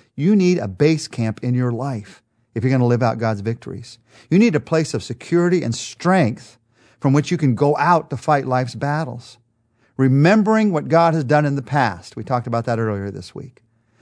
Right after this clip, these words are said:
Solidifying your faith for the future by seeing that God's rolled away the reproach, by looking at the cross of Christ, by seeing that you can't look to the past, you have to look to the future, you have to live by God's promise now. Solidifying your faith for the future. That's the base camp you need.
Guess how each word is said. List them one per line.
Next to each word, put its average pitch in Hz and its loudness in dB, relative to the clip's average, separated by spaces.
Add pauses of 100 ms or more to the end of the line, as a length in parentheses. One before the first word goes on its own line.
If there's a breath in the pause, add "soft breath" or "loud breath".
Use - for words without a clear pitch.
(160)
Solidifying 185 4
your 131 -2
faith 170 -2
for 147 -8
the 123 -6
future 151 -4 (220 soft breath)
by 131 4
seeing 180 2
that 127 -4
God's 151 2
rolled 170 4
away 160 2
the 151 -2
reproach, 127 -4 (220 loud breath)
by 131 2
looking 175 0
at 160 0
the 156 -6
cross 151 0
of 131 -10
Christ, 110 -8 (420 soft breath)
by 135 2
seeing 180 2
that 151 0
you 135 -4
can't 190 0
look 180 0
to 160 -4
the 143 -2
past, 143 0
you 160 0
have 165 0
to - -8
look 151 -2
to - -18
the 131 -8
future, 131 -4
you 127 -2
have 147 -4
to 120 -6
live 131 0
by 131 2
God's 131 -2
promise 120 -6
now. 110 -8 (240 soft breath)
Solidifying 165 2
your 151 -2
faith 147 -4
for 143 -8
the 131 -6
future. - -8 (460)
That's 165 0
the 135 -6
base 123 -2
camp 110 -6
you 113 -8
need. 104 -10